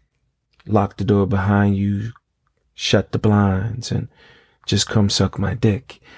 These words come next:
And that's exactly what I did to that twenty-one-year-old. I closed those doors. He was laying on the bed with his legs open. I got in between those legs and I sucked the fuck out that twenty-one-year-old dick.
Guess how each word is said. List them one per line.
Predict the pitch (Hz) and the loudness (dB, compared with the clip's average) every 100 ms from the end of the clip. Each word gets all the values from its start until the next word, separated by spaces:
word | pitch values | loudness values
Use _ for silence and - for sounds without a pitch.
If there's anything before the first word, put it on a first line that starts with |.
| - - | -20 -2
And | 104 | 0
that's | 101 - | 2 -2
exactly | - 113 101 98 - 101 | -4 0 0 0 0 0
what | 101 98 | 2 0
I | 95 | 0
did | 110 101 98 | 0 0 -2
to | - | -6
that | - - | -8 -8
twenty-one-year-old. | - 98 98 98 107 113 113 117 120 117 113 _ - _ _ _ _ _ _ _ _ _ | -4 0 0 0 -2 -2 -4 -6 -8 -12 -16 _ -20 _ _ _ _ _ _ _ _ _
I | - | -14
closed | - 113 107 98 | 0 2 2 0
those | 104 104 | -2 0
doors. | 110 107 104 113 - - _ _ _ _ _ _ _ _ _ _ _ _ _ | -2 -2 -4 -10 -14 -18 _ _ _ _ _ _ _ _ _ _ _ _ _
He | _ 110 | _ 0
was | 101 | 2
laying | 101 101 | 4 4
on | 101 | 2
the | |
bed | 101 104 104 | 2 4 4
with | 92 104 | 2 -2
his | 101 101 | -2 2
legs | 107 104 101 | 2 2 4
open. | 107 110 113 139 - _ _ _ _ _ _ _ - - | 2 4 -2 -2 -8 _ _ _ _ _ _ _ -18 -4
I | - | 0
got | 104 90 | 2 4
in | 98 | 4
between | 95 - - 107 98 | 4 2 2 4 4
those | 95 92 | 2 2
legs | 95 95 95 101 - | 4 4 2 -2 -2
and | 92 98 | 0 2
I | 107 | 0
sucked | - 95 - | 0 -4 -4
the | - | -2
fuck | 107 - - | -2 0 -2
out | 131 | -2
that | - 131 - | -2 -4 -2
twenty-one-year-old | 98 101 95 98 98 107 - - 139 - | 0 0 0 0 -2 -2 -4 -6 -10 -10
dick. | - - _ | -10 -10 _